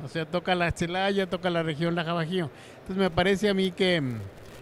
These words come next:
que estos dos proyectos, estos dos, eh, elementos de lo que estamos haciendo en Guanajuato, que hoy se ve como ejemplo a nivel nacional,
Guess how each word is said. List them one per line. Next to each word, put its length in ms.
que 80
estos 260
dos 420
proyectos, 920
estos 320
dos, 400
eh, 360
elementos 640
de 80
lo 140
que 60
estamos 260
haciendo 200
en 60
Guanajuato, 580
que 120
hoy 380
se 180
ve 140
como 220
ejemplo 440
a 40
nivel 280
nacional, 460